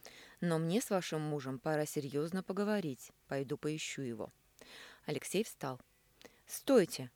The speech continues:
дернулась Элина. «Не нужно, слышите?» «Я пошутил. Мне к жене надо». «Да есть ли для вас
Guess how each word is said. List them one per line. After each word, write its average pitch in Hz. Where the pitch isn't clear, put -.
дернулась 135
Элина. 131
«Не 220
нужно, 147
слышите?» 190
«Я 180
пошутил. -
Мне 202
к 147
жене 151
надо». 123
«Да 175
есть 175
ли 170
для 180
вас 185